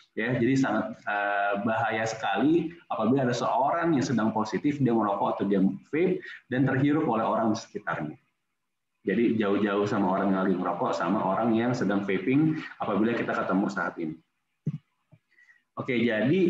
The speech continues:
eh, momen ini adalah bentuk momen, eh, yang paling tepat untuk kita ber-, ber-, berhenti merokok.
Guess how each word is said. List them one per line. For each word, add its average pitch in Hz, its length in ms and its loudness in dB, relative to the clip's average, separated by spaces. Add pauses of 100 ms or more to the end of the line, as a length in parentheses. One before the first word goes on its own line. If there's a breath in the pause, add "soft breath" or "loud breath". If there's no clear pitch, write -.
(120)
eh, 131 440 -4
momen 170 320 2
ini 185 160 2
adalah 131 480 0
bentuk 127 640 0 (380)
momen, 143 720 4 (260)
eh, 98 320 -2
yang 107 80 0
paling 139 240 0
tepat 147 300 0
untuk 104 180 0
kita 107 160 -2
ber-, 101 400 -2
ber-, 101 240 -4
berhenti 107 320 0
merokok. - 540 -2